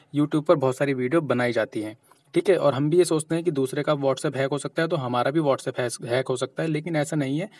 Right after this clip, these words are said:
यहाँ पर तो परमिशन देनी पड़ेगी। हैकिंग क्या होता है ये भी हम समझ लेते हैं। हैकिंग में बैकग्राउंड में ही आपका डेटा चोरी हो जाता है, आपको तो खबर भी नहीं होगी, भनक भी नहीं लगेगी और आपका डेटा ऑनलाइन ही चोरी हो जाता है।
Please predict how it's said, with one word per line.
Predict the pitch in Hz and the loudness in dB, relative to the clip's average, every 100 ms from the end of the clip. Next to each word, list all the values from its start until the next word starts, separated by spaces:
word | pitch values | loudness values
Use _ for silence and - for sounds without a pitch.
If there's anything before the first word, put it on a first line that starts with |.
| - - | -20 -4
यहाँ | 139 143 | 0 0
पर | 160 190 | 0 0
तो | 196 | 0
परमिशन | 156 160 165 185 | 2 2 2 2
देनी | 156 131 | 2 0
पड़ेगी। | 127 120 123 | -2 -2 -2
हैकिंग | 127 143 196 196 | -2 -2 -2 0
क्या | 175 | 4
होता | 170 160 185 | 4 2 2
है | |
ये | 180 143 | 2 0
भी | 156 | 0
हम | 165 | 0
समझ | 156 139 | 2 0
लेते | 139 139 | 0 -2
हैं। | 98 - - _ | -4 -8 -18 _
हैकिंग | 135 139 196 202 | 0 2 0 -2
में | 220 - 156 | -4 -6 0
बैकग्राउंड | 135 139 156 185 190 | 2 2 2 2 2
में | 185 | -2
ही | 190 | 0
आपका | 175 160 160 | -2 0 0
डेटा | 143 139 | 0 0
चोरी | 151 139 139 | -2 -2 0
हो | 143 | 0
जाता | 139 131 143 | -2 0 0
है, | 156 - - 156 | -2 -8 -4 2
आपको | 147 180 | 2 2
तो | 175 196 185 - | 4 6 4 2
खबर | 139 165 | 2 4
भी | 170 | 4
नहीं | 180 | 2
होगी, | 156 160 | 2 2
भनक | 131 139 147 | 0 0 -2
भी | 170 | -4
नहीं | 170 | -2
लगेगी | 147 147 165 | -2 0 0
और | 170 | 2
आपका | 131 - 147 | 0 0 -2
डेटा | 120 - - - - _ | -2 -2 -6 -6 -20 _
ऑनलाइन | 135 139 156 165 | 2 4 4 4
ही | 160 | 2
चोरी | 160 139 131 | 0 0 2
हो | 127 | 0
जाता | 113 107 | -2 -4
है। | 113 | -6